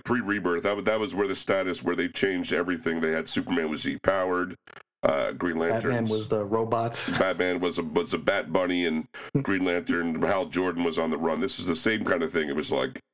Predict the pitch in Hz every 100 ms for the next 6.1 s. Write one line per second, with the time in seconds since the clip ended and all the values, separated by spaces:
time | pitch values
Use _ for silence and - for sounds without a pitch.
0 | - - - - - - - 107 113 104
1 | 101 90 95 76 76 85 - 127 120 107
2 | - 127 135 123 92 82 82 - _ _
3 | _ - 101 110 - 107 110 110 90 101
4 | 113 - - 180 165 - - 80 - -
5 | 95 87 120 - 104 85 92 87 67 50